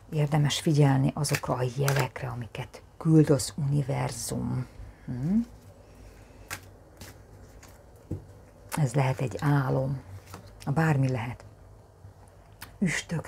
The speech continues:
tízes, a boldogság, a határtalan boldogság, a,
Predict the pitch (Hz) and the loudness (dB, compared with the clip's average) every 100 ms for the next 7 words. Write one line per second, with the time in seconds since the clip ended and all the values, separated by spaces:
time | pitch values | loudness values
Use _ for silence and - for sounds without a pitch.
0 | - - 151 165 151 143 - 196 180 147 | -10 -6 -4 -2 -2 -2 0 6 6 6
1 | 165 165 160 160 170 151 - - 180 160 | 4 8 8 8 6 2 0 -4 -2 0
2 | 151 - 185 170 160 151 151 147 139 - | 0 4 6 8 8 6 6 2 2 0
3 | - 147 147 147 147 147 147 147 143 - | 0 2 4 2 4 4 2 0 -4 -2
4 | 147 147 - | 2 4 4